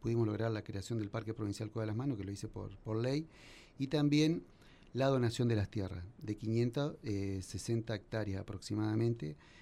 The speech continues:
que se compromete a donar la fundación. Así que eso ya se firmó, está firmado, bueno, falta realizar la mensura, que, que ya se pasó el presupuesto de cuánto sale la mensura de,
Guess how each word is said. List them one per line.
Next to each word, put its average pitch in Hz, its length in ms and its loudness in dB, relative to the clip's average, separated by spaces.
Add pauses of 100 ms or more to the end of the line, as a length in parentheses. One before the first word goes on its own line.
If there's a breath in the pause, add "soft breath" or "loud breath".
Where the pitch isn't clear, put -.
(220 soft breath)
que - 80 -8
se 110 140 -6
compromete 113 560 0
a - 20 0
donar 117 420 2
la 101 160 -4
fundación. 92 600 -4 (520 soft breath)
Así 104 220 -6
que 120 120 -4
eso 113 120 -4
ya 107 160 -2
se - 160 -6
firmó, 127 480 0
está 120 280 -2
firmado, 127 520 4
bueno, 107 220 0
falta 110 280 -4
realizar 104 380 -4
la 104 100 0
mensura, 107 480 2 (600 soft breath)
que, 98 720 -2
que 98 600 -6
ya 107 220 -6
se - 140 -6
pasó 104 220 -4
el 110 60 0
presupuesto 117 520 4
de 107 40 10
cuánto 110 260 8
sale 110 260 10
la 101 100 8
mensura 110 440 8
de, 98 280 2